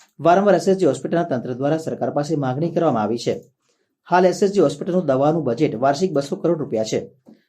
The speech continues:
ગુજરાત સરકાર તરફથી દવાઓ નહીં આવતા ખાનગી વેન્ડર પાસે દવા ખરીદવી પડે છે. દર્દીઓની સુરક્ષાને ધ્યાનમાં લઈને તાત્કાલિક દવા ખરીદવી પડે છે, તેમ ડોક્ટર જાગૃતિ ચૌધરીએ જણાવ્યું હતું.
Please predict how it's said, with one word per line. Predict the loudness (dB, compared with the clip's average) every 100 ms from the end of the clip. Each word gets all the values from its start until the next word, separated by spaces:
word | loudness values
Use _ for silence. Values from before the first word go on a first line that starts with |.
| _
ગુજરાત | 0 4 4
સરકાર | 4 2 2
તરફથી | 4 0 0
દવાઓ | 2 4 4
નહીં | 2 0
આવતા | -2 -2 -2 -4 _ _
ખાનગી | 0 2 4
વેન્ડર | 4 4 2
પાસે | 0 -2
દવા | 0 0
ખરીદવી | 0 -4 -2
પડે | -2 -2 -4
છે. | -4 -6 -8 _ _ _ _ _ 0
દર્દીઓની | 2 4 6 4
સુરક્ષાને | 4 0 2 2 2
ધ્યાનમાં | 0 -2 -2
લઈને | 0 0 0 -4 -10 0
તાત્કાલિક | 0 4 2 4
દવા | 2
ખરીદવી | 2 0 0 0
પડે | 0 -2
છે, | -2 -4 -10 _ _ _ _
તેમ | 2 4
ડોક્ટર | 4 4
જાગૃતિ | 2 2 2
ચૌધરીએ | 0 0 0 -2
જણાવ્યું | -2 -4 -2 -2
હતું. | -4 -6 -10